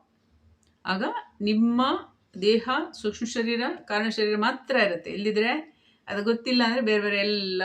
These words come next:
ಕೂಡ ಪ್ರವೇಶ ಮಾಡ್ಬೇಡಿ. ಯಾಕೆಂತಂದ್ರೆ ನೀವು ಡ್ಯಾಮ್ ಇರುತ್ತಲ್ವಾ, ಮಳೆ ಹೆಚ್ಚಾದಾಗ, ಆ, ಯಾರಾರ ಅಧಿಕಾರಿಗಳು, ಆ, ಸರ್ಕಾರದಿಂದ ಆದೇಶ ಬಂತು ಅಂದ್ರೆ ಡ್ಯಾಮ್ ಎಲ್ಲ ತೆಗೆದ್ಬಿಡ್ತಾರೆ. ಅಲ್ಲಿ ಇರ್ತಕ್ಕಂಥ ಹಳ್ಳಿ ಜನ,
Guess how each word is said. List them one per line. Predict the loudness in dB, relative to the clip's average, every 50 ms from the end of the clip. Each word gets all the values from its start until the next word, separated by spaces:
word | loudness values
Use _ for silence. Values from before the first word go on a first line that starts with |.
| -4 -4
ಕೂಡ | -6 -6
ಪ್ರವೇಶ | -6 -6 -6 -6 -8 -6 -6
ಮಾಡ್ಬೇಡಿ. | -6 -6 -4 -6 -6 -8 -10 -10
ಯಾಕೆಂತಂದ್ರೆ | -10 -8 -8 -8 -6 -6 -6 -4 -2
ನೀವು | -2 -2 -2 -2 -2 -2 -4 -4 -6 -10 _ _ _ _ -12 -4
ಡ್ಯಾಮ್ | 2 4 4 4 4 2 0 -2 _ -4
ಇರುತ್ತಲ್ವಾ, | 0 0 0 2 0 -2 -2 0 0 0 0 0
ಮಳೆ | 0 0 0 0 0
ಹೆಚ್ಚಾದಾಗ, | -2 -4 -6 -6 -4 -4 -2 -2 -2 -2 0 0 -2 -2 -4 -6 -8 -12 _ _ _ _ _ _ _ _ _ _ _ _ _ _ -8
ಆ, | -6 -4 -2 -2
ಯಾರಾರ | 0 0 0 2 2
ಅಧಿಕಾರಿಗಳು, | 2 2 2 2 2 2 4 4 4 4 4 2 2 0
ಆ, | -2 -4 -4
ಸರ್ಕಾರದಿಂದ | -2 -2 -2 -2 0 0 0 0 2 0 0 2 2
ಆದೇಶ | 2 2 0 -2
ಬಂತು | -2 -2 2 4 4 4 4 2 2
ಅಂದ್ರೆ | 0 2 0 -2 -4 -4 -2
ಡ್ಯಾಮ್ | 0 0 2 2 2
ಎಲ್ಲ | 2 2 2 2 0 0 0 0
ತೆಗೆದ್ಬಿಡ್ತಾರೆ. | 0 -2 -2 -4 -8 -14 -16 -16 -16 -18 -18 _ _ _ _ _ _ _ _ _ _ _ _ -4
ಅಲ್ಲಿ | -2 0 2 2 2
ಇರ್ತಕ್ಕಂಥ | 2 0 0 -2 0 2 2 2 2
ಹಳ್ಳಿ | 2 2 2 4 2 2 2
ಜನ, | 2 2 2